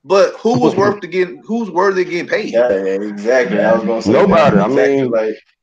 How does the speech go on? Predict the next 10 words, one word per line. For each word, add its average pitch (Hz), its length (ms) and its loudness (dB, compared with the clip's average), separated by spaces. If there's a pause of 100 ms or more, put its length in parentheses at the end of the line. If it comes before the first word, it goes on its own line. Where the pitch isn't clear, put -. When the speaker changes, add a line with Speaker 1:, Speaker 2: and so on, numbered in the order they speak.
(140)
Speaker 3:
yeah, 123 380 2
I 120 120 0
don't, 151 160 2
I, 120 260 0
our - 500 -2
A 160 200 0
B 233 180 -2
showed 226 440 2
he'll 185 220 -2
pay. 226 360 0